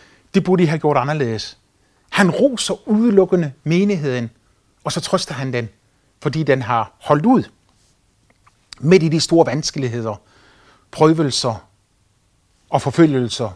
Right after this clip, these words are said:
som de var udsat for. Ikke én ting havde han at bebrejde dem. Jeg synes, at enhver kristen og enhver menighed også faktisk burde stræbe efter at leve sit liv på netop sådan en måde,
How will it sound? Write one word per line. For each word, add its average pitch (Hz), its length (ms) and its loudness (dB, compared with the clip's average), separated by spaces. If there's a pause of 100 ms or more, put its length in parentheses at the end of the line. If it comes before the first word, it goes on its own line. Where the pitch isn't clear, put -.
(120)
som 120 220 -12
de 123 120 -8
var 110 60 -8
udsat 107 360 -10
for. 95 220 -12 (200)
Ikke 190 200 -4 (220)
én 220 220 -2
ting 123 360 -6 (320)
havde 127 340 -6
han 107 280 -12 (360)
at - 80 -14
bebrejde 104 380 -16
dem. 101 140 -18 (1200)
Jeg 139 120 -4
synes, 143 300 -4
at 113 160 -4
enhver 127 260 -4
kristen 123 560 -6
og 135 120 -6
enhver 135 260 -2
menighed 147 520 -2
også 95 300 -12 (580)
faktisk 143 400 -6
burde 117 360 -2 (680)
stræbe 202 500 2
efter 135 260 -4
at 113 120 -6
leve 139 220 -4
sit 123 180 -8
liv 131 160 -8
på - 140 -10
netop 123 260 -4
sådan 120 260 -10
en 113 100 -8
måde, 110 340 -6